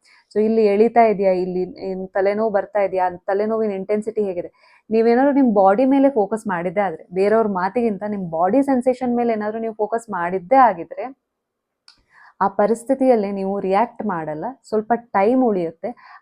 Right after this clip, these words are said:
ಆ ಟೈಮಲ್ಲಿ ನೀವು ರೆಸ್ಪಾಂಡ್ ಮಾಡೋದನ್ನ ಕಲಿತೀರ, ಡೈವರ್ಟ್ ಆಗ್ತೀರಾ ಈಸಿಯಾಗಿ. ರಿಯಾಕ್ಟ್ ಆಗ್ಬೇಕು ಅನ್ನೋದ್ರಿಂದ ರೆಸ್ಪಾಂಡ್ ಮಾಡೋವಲ್ಲಿ ನೀವು, ಆ, ಡೈವರ್ಟ್ ಆಗ್ತೀರಾ, ಪಾಸಿಟಿವ್ ಡೈವರ್ಷನ್ ಆಗುತ್ತೆ. So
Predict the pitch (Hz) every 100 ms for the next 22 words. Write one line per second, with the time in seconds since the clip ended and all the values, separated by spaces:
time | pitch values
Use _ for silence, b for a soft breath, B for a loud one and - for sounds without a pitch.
0 | - 202 208 202 240 277 277 233 202 214
1 | 196 214 - _ 233 269 294 262 220 185
2 | 170 175 262 214 170 170 165 - b b
3 | b 214 240 277 302 294 214 - 170 -
4 | 233 269 262 254 180 175 202 240 277 285
5 | - 220 240 208 247 262 277 247 233 233
6 | 226 269 294 220 208 _ 226 262 240 214
7 | 196 196 190 190 226 247 220 262 - b
8 | b b b 190 190 202 208 233 208 180
9 | 175 196 208 208 240 262 214 185 185 214
10 | 214 202 170 - 214